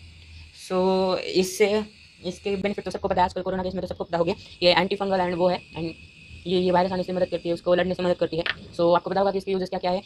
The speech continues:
ये plant में हमारे जो कीड़े मकोड़े, मतलब मिट्टी में जो ants वो भी रहते हैं वो इसको भी kill कर देगी and जो हमारे bacteria है एटमॉस्फेयर को भी clear रखती है हल्दी। So खाने में वो जो यूज़ करते हैं वही healthy हमें लेनी है, आपको आसानी से available होगी। ये भी मैंने एक स्पून ही ली है। So बढ़ते हैं हमारे third ingredient की ओर।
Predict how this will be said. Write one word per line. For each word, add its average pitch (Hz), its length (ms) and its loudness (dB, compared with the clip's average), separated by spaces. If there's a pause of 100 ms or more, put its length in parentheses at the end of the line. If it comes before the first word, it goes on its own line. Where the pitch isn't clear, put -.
(140)
ये 165 60 0
plant 185 220 0
में 180 60 0
हमारे 175 220 2
जो 170 100 0
कीड़े 180 180 0
मकोड़े, 180 180 0
मतलब 170 380 -4
मिट्टी 180 180 -4
में 185 100 -2
जो 175 120 0 (180)
ants 180 160 0
वो 190 100 2
भी 185 40 0
रहते 180 140 0
हैं 175 40 2
वो 175 100 2
इसको 202 140 -2
भी 202 60 -4
kill 180 200 0
कर 165 140 -2
देगी 160 260 -2 (800)
and 165 240 2
जो 165 120 2
हमारे 180 200 4
bacteria 175 300 -2
है 165 140 0 (600)
एटमॉस्फेयर 190 440 2
को 180 120 -4
भी 185 100 -2
clear 185 220 2
रखती 180 160 0
है 170 60 0
हल्दी। 175 200 -2 (280)
So 175 220 2
खाने 180 140 0
में 180 80 0
वो 180 100 2
जो 175 140 4
यूज़ 185 140 -2
करते 175 140 0
हैं 175 60 2
वही 190 120 2
healthy 190 140 0
हमें 180 120 0
लेनी 170 140 -2
है, 180 100 -4 (100)
आपको 165 140 -6
आसानी 180 220 -2
से 180 60 0
available 170 240 0
होगी। 165 180 0 (160)
ये 190 60 0
भी 190 60 2
मैंने 185 140 2
एक 175 60 0
स्पून 185 160 -4
ही 180 60 2
ली 175 160 2
है। 165 80 -2 (360)
So - 40 -6
बढ़ते 180 200 -2
हैं 196 40 -2
हमारे 185 160 2
third 190 160 0
ingredient 165 300 0
की 143 60 -8
ओर। 135 100 -10